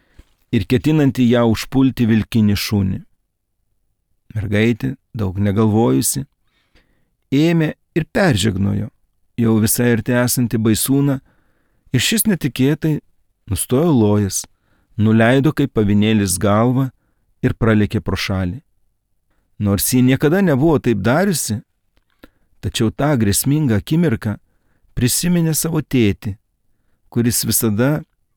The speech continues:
po vakarinės maldos ne tik persižegnodavo pats, bet ir peržegnodavo savo poilsio vietą. Šventajame rašte rasime minčių, leidžiančių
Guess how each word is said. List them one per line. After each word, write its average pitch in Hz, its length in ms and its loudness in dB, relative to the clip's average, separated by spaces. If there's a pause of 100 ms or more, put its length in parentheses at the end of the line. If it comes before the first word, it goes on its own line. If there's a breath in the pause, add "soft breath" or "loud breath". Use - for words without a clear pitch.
(160)
po 104 120 0
vakarinės 107 600 0
maldos 101 540 -2 (500)
ne 101 200 0
tik 147 200 -8
persižegnodavo 98 960 -2
pats, - 380 -6 (520)
bet 107 260 -2
ir 147 120 -4
peržegnodavo 95 880 -2 (300)
savo 98 280 -2
poilsio 92 540 -4
vietą. 92 440 -8 (1040)
Šventajame 147 680 0
rašte 123 380 0 (680)
rasime 123 680 0 (580)
minčių, 127 640 0 (640)
leidžiančių 117 640 0